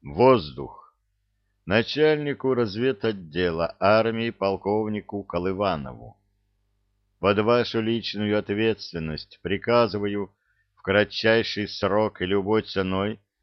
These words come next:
срочно организовать переброску в наш тыл сержанта Барсовой. Командир армии, генерал-лейтенант Сорокин. Радиограмма Дрозду.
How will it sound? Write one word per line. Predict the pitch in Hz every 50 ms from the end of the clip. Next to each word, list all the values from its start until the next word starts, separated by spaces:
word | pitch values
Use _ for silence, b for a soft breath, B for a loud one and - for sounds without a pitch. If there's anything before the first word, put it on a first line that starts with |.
| _ _ _
срочно | - - - 113 117 131 131 123 - - 117 120 120 120
организовать | - - 87 101 101 104 110 107 107 95 - 110 104 104 113 117 104 - _
переброску | - 95 98 98 92 98 101 110 110 - - - 110 107
в | 92
наш | 90 90 90 82 - -
тыл | - 104 113 120 127 - - _
сержанта | - - 98 95 78 69 85 98 104 107 101 - 110
Барсовой. | 95 82 85 85 73 - - - 85 80 78 78 76 71 _ _ _ _ _ _ _ _ _ _ _ _ _ _ _ _ _ _ _ _ _ _ _ _ _ _ -
Командир | 92 92 101 98 95 95 87
армии, | 90 87 87 80 78 78 82 92 101 117 110 - -
генерал-лейтенант | 80 87 92 92 95 92 92 87 82 80 - 87 92 98 101 98 92 - - _
Сорокин. | - - 107 110 107 90 - - 67 67 107 _ _ _ _ _ _ _ _ _ _ _ _ _ _ _ _ _ _ _ _ _ _ _
Радиограмма | - 85 107 131 147 147 160 156 143 101 104 110 120 120 120 120 120
Дрозду. | 110 101 95 110 113 104 98 85 - - 78 78 76 -